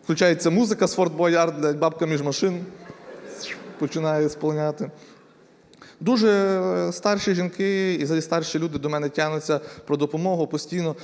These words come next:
І я одного разу дуже сильно спішив в центр. Дуже сильно спішився в центр, і я бачу, маршруточка їде. Маршруточка їде, три А їде, і я думаю, оце я якраз встигаю на неї, щоб, е, встигнути в центр. І я якраз починаю переходити пішохідний перехід, і я впираюся в діда такого з паличкою, такого розхристаного, який каже:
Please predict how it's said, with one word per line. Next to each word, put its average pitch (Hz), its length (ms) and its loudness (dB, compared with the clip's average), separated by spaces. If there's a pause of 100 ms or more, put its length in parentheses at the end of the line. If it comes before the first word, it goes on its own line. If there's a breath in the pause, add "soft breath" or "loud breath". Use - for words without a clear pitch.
(140)
І 156 60 -4
я 185 100 2
одного 180 220 0
разу 180 180 2
дуже 170 200 0
сильно 160 200 0
спішив 139 240 -2
в 131 40 0
центр. 123 300 -4
Дуже 175 300 -4
сильно 190 260 -2
спішився 170 420 -4
в - 20 -4
центр, 202 380 -2 (360 loud breath)
і 170 60 0
я 180 100 2
бачу, 190 420 0
маршруточка 143 500 -2
їде. 123 260 -2
Маршруточка 151 420 -6
їде, 202 240 -2
три 156 280 -4
А 143 60 -2
їде, 185 280 -2
і 147 40 -2
я 160 80 -4
думаю, 165 220 0 (340 loud breath)
оце 151 320 0
я 151 120 2
якраз 147 220 0
встигаю 156 340 -2
на 147 60 0
неї, 156 280 0
щоб, 131 240 -2 (120)
е, 127 220 -2
встигнути 135 340 -4
в 123 60 -4
центр. 107 320 -6 (540 loud breath)
І 139 80 0 (340)
я 185 160 0
якраз 185 260 0
починаю 180 300 -2
переходити 180 460 0
пішохідний 180 440 -4
перехід, 180 480 0 (320 loud breath)
і 160 60 0
я 175 100 2
впираюся 180 520 -2
в 160 100 -4
діда 190 260 0
такого 151 260 -2
з 143 100 -6
паличкою, 170 560 -2
такого 151 240 0
розхристаного, 156 680 -2
який 151 180 -2
каже: 160 260 -2